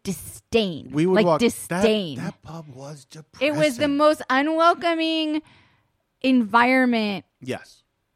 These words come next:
Speaker 1: And then in the corner, there was, like, a T V that was just playing, like, constant American sitcoms.
Speaker 2: <laughs> Yeah.
Speaker 1: Like, old ones, though. Like,
Speaker 2: Yeah.
Speaker 1: not
Speaker 2: It'd be, like,
Speaker 1: recent. Like, ten years old. Like,
Speaker 2: Family
Speaker 1: the
Speaker 2: Matters and
Speaker 1: Ellen
Speaker 2: stuff.
Speaker 1: Show or
Speaker 2: Yeah.
Speaker 1: so, you know, or
Speaker 2: <laughs>
Speaker 1: the
Speaker 2: The Ellen,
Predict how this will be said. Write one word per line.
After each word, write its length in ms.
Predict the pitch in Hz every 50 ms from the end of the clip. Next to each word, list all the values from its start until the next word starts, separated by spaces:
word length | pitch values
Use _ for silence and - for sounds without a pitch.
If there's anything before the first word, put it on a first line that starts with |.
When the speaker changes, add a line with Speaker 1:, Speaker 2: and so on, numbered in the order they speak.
| _ -
Speaker 1:
And 100 | 269 277
then 260 | 294 311 320 320 311
in 60 | 311 302
the 100 | 302 269
corner, 680 | - - - 370 370 392 392 381 349 320 294 269 240 -
there 180 | - 262 269 269
was, 140 | 269 269 254
like, 160 | 262 262 220
a 80 | 240 233
T 360 | 220 - - 285 285 285 285
V 220 | 269 285 285 269 240
that 140 | 233 202
was 140 | 196 226 240
just 160 | 254 240 220 -
playing, 240 | - 311 269 254 240
like, 180 | 226 196 -
constant 540 | - - - 269 240 240 240 - - 254 233
American 560 | 226 220 214 202 202 208 208 220 208 208 220
sitcoms. 840 | 214 226 233 202 - - 226 190 190 180 180 180 180 185 190 240 233 - - - - -
Speaker 2:
<laughs> 100 | 285 - - - 508 508 - - - 466 427 - - _ _ 370 - _ _ _ 269 180 _
Yeah. 140 | - - - - - - - - - - - - -
Speaker 1:
Like, 260 | 302 311 302 - -
old 280 | 277 285 320 339 320 285
ones, 240 | 269 254 233 226
though. 240 | 214 226 208 196 170 180
Like, 160 | 214 220 214
Speaker 2:
Yeah. 60 | 233
Speaker 1:
not 440 | 240 254 262 269 277 277 277 247 - - _ _
Speaker 2:
It'd 100 | 233 220
be, 60 | 214
like, 60 | 254
Speaker 1:
recent. 400 | 262 269 262 190 208 233 202 -
Like, 240 | 247 277 269 - _
ten 260 | - - 320 311 302
years 260 | 294 285 269 262 247
old. 160 | 233 214 214
Like, 160 | - 254 240 196
Speaker 2:
Family 380 | 175 185 165 165 160 160 156
Speaker 1:
the 60 | 151
Speaker 2:
Matters 240 | - - 269 262 269
and 80 | 277 277
Speaker 1:
Ellen 300 | 277 262 254 226 214 240
Speaker 2:
stuff. 120 | 294 269
Speaker 1:
Show 340 | 247 226 185 180 170 165 160
or 100 | 170 175
Speaker 2:
Yeah. 60 | 175 -
Speaker 1:
so, 100 | - 208
you 160 | 190 226 214
know, 180 | 202 202 196 196
or 120 | 190 185
Speaker 2:
<laughs> 60 | -
Speaker 1:
the 100 | 208 208 190 -
Speaker 2:
The 160 | - - 220 -
Ellen, 380 | - - - - - 226 202